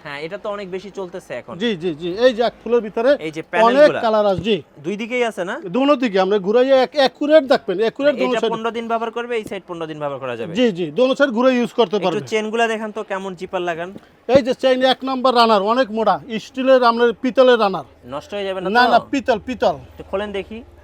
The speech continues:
Speaker 2: এই যে পিতল, একদম পিতল।
Speaker 1: ও, আচ্ছা, আচ্ছা।
Speaker 2: এই যে দেখেন, একদম ইজি। হুম।
Speaker 1: কত এগুলোর দাম?
Speaker 2: এটা আপনার সাত হাজার পাঁচশো টাকা।
Speaker 1: সাত হাজার পাঁচশো টাকা?
Speaker 2: জি, জি।
Speaker 1: আচ্ছা, ওকে। আর কি কি আছে দেখান।
Speaker 2: হ্যাঁ, অনেক কালার, আমাদের কালার তো ডিজাইনের শেষ
Speaker 1: এই যে
Speaker 2: নাই।
Speaker 1: দেখেন,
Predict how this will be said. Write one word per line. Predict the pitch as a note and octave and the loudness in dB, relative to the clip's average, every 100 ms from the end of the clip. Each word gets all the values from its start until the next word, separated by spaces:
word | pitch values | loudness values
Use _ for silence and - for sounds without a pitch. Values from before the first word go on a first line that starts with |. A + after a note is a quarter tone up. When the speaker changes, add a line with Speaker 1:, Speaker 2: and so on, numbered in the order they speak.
| - A3+ | -8 -4
Speaker 2:
এই | A3+ | -2
যে | B3 | -4
পিতল, | C4 G#3+ G3+ F#3+ | -6 -2 0 0
একদম | G3+ G3+ B3+ | -2 -2 -4
পিতল। | - A3+ G3 E3 | -6 -8 -4 -6
Speaker 1:
ও, | C3 C3 C#3 C3+ | -6 -10 -8 -8
আচ্ছা, | B2+ - | -10 -16
আচ্ছা। | B2 A#2 - | -20 -18 -8
Speaker 2:
এই | A3+ | -6
যে | A3+ | -4
দেখেন, | A3+ A#3 C4+ C#4+ | -4 -2 -2 0
একদম | C4 A3+ B3+ | -2 0 -2
ইজি। | B3+ G#3 C#3 - - _ - | -2 -4 -8 -12 -20 _ -12
হুম। | A#3+ G3 B2+ _ - | -6 -6 -8 _ -10
Speaker 1:
কত | F#3 G3+ | -6 -2
এগুলোর | A3+ G3 E3 | -2 -2 -4
দাম? | F#3 B3 _ _ _ G3+ | -4 -6 _ _ _ 2
Speaker 2:
এটা | A#3 | 4
আপনার | A#3+ C4+ D#4 - - - _ | 6 8 6 6 -20 -20 _
সাত | - - A#3 B3 | -16 0 2 4
হাজার | C#4+ C#4+ D#4 | 4 6 6
পাঁচশো | - C4+ - A#3 | 4 0 0 -2
টাকা। | F#3+ D3 - _ - | -4 -6 -14 _ -6
Speaker 1:
সাত | D#3+ F#3+ | -6 -6
হাজার | G3+ G3 | -8 -6
পাঁচশো | F#3+ - G3+ | -8 -8 -10
টাকা? | E3+ A2 E3+ | -10 -10 -4
Speaker 2:
জি, | G3+ D3+ C#3 | 0 0 -2
জি। | E3+ B2+ _ B2+ | -8 -10 _ -14
Speaker 1:
আচ্ছা, | B2+ - A2+ - | -14 -12 -16 -14
ওকে। | C3+ D#3 E3 - _ - | -14 -12 -12 -14 _ -12
আর | E3 | -10
কি | F3+ | -10
কি | G3 G#3 | -10 -8
আছে | F#3+ F#3+ | -8 -10
দেখান। | F#3 G3+ G#3+ _ - | -10 -10 -16 _ -4
Speaker 2:
হ্যাঁ, | D#4 | -2
অনেক | B3+ C4+ D4+ E4 | 0 2 4 4
কালার, | C4+ A3+ G3+ | 4 4 4
আমাদের | G#3+ A#3 | 2 0
কালার | A#3+ A#3+ C4 | 0 2 0
তো | C4 | 0
ডিজাইনের | G#3+ A#3+ A#3 C4+ | -4 -4 -2 -2
শেষ | A#3+ B3 | -2 0
Speaker 1:
এই | B3+ | 0
যে | A#3 | 0
Speaker 2:
নাই। | F3+ | 0
Speaker 1:
দেখেন, | C3 | -2